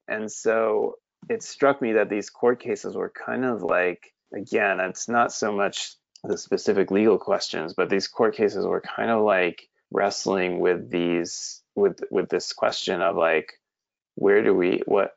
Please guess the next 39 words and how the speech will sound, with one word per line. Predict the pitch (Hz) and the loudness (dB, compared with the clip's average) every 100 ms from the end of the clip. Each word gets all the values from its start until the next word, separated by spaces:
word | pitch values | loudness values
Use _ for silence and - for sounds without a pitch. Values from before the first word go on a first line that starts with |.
| _ | _
what, | - 107 117 226 _ _ _ - | 0 2 2 -2 _ _ _ 0
what | 113 120 | 0 0
space | - - 113 110 113 - | -4 -4 2 2 2 -2
do | 101 | -2
we | 95 | 0
have | 101 90 | 0 -2
available | 87 107 123 92 85 | 2 4 4 4 0
to | - - 82 | -2 -6 -2
us | 78 80 - - - | -2 -2 -8 -12 -14
to, | - 104 92 90 85 90 - | -10 -4 -2 -2 -4 -6 -8
to | - 98 | -4 -2
express | - - - 90 92 - - - _ _ _ - | -2 -6 0 2 2 -4 -8 -14 _ _ _ -6
dissent, | 90 - 92 76 - - - | -6 -4 -2 -4 -6 -16 -18
you | 202 - 82 | -16 -10 -8
know? | 82 85 | -6 -6
So | - 107 | -2 2
that's, | 120 120 - - | 4 2 -2 0
that's | 151 156 | 2 2
what | 143 | 2
I | 117 | 4
was, | 98 - - | 4 0 -6
you | 117 | -2
know, | 101 | -2
it's | 107 | 0
a | 113 | -2
short, | - - 95 90 - _ _ _ | -2 -2 0 0 -2 _ _ _
it's | 107 | -6
a | - | -4
short | 104 98 - | 0 0 0
piece, | 92 - | -6 -4
but | 92 | -2
I | |
was | 92 | -2
just | - - | -4 -8
trying | 107 98 | -4 -2
to | 87 | -2
get | - 95 | -2 0
at | 85 80 | 0 -2
that, | 87 80 - | 0 0 0